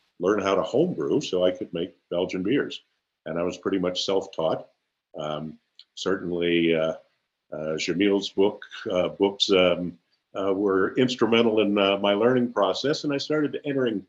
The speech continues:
uh, competitions because I felt like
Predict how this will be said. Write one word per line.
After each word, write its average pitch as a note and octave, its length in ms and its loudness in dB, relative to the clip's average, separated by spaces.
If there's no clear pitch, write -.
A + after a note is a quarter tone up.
uh, F#2 260 -2
competitions A2+ 920 -2
because G2 400 -2
I G2+ 100 2
felt G#2 300 -2
like F#2 220 -4